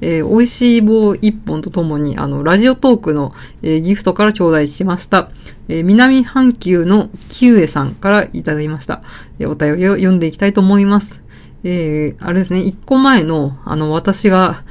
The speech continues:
えー、新居に引っ越して、あの、トイレットペーパーホルダーの煩わしさから解放されたって話への、えー、感想ですね。はい。読んでいきたいと思います。えー、滝口さんの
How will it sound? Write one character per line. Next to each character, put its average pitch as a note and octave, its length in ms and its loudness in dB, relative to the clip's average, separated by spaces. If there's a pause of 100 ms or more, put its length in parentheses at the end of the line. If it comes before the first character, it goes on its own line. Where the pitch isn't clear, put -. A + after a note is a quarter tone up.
(240)
え E3+ 140 -2
ー、 - 20 0
新 A3+ 300 4
居 F3+ 100 -2
に D#3 100 -4
引 D#3 180 -8
っ - 40 -20
越 F3+ 200 -2
し - 20 -14
て、 D3+ 340 0 (340)
あ - 80 -8
の、 D3+ 200 -6
ト G#3 200 2
イ G#3 60 8
レ A3 60 4
ッ A3 80 0
ト G#3+ 100 0
ペ A3 160 2
ー G#3+ 80 -2
パ G#3 160 0
ー - 20 -2
ホ G#3+ 220 0
ル G3 80 2
ダ F#3 200 -2
ー - 20 -4
の D#3+ 340 -4
煩 E3 420 0
わ F3 160 0
し F3 60 -8
さ D3 220 -4
か D3 100 -6
ら D3 160 -4
解 D#3+ 220 -4
放 D#3+ 160 -8
さ - 100 -4
れ D#3+ 100 -2
た E3+ 60 -4
っ E3 40 -10
て E3 100 -10
話 E3+ 400 -2
へ G#3 160 4
の、 A#3 320 2 (300)
え F3 200 -4
ー、 E3 60 -6
感 E3+ 160 -2
想 E3 140 -4
で D3+ 40 -2
す - 100 -10
ね。 F3+ 260 -4
は F3+ 120 -4
い。 - 100 -6 (500)
読 F3 120 -2
ん D#3+ 60 -2
で D#3+ 80 2
い - 20 -6
き D3 60 -10
た E3 80 -6
い E3 40 -6
と D#3 60 -6
思 D3 160 -4
い D3+ 60 -6
ま D#3 140 -6
す。 - 200 -16 (380)
え E3 100 -6
ー、 - 80 -10
滝 B3 260 -2
口 C4+ 140 0
さ G#3+ 220 0
ん G#3 120 6
の A3+ 220 0